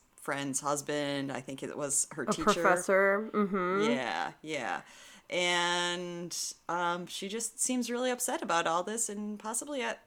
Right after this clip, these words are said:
Speaker 1: the breaking point, as people get to. So she just starts taking pills and drinking vodka straight out of the bottle. Not that, you know, we know anything about that.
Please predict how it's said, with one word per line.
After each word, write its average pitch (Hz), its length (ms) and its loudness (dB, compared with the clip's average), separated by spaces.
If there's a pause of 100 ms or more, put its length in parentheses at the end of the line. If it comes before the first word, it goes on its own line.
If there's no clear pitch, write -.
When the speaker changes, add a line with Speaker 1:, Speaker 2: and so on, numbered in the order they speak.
(260)
Speaker 1:
the 262 80 -2
breaking 196 420 -2
point, 214 320 -2
as 226 120 -6
people 214 280 -6
get 190 260 2
to. 254 260 -4
So 196 360 0
she 202 200 -6
just 180 300 -4
starts 190 440 0
taking 180 380 -6
pills 233 540 -2
and 156 380 -2
drinking 156 340 -6
vodka 175 360 -2
straight 190 300 0
out 190 140 4
of 185 80 -6
the 175 40 2
bottle. 214 420 6
Not 127 280 -2
that, 123 240 -2
you 131 60 -6
know, 113 240 -4 (100)
we - 120 -10
know 180 120 -6
anything 190 300 -2
about - 240 -2
that. 170 260 2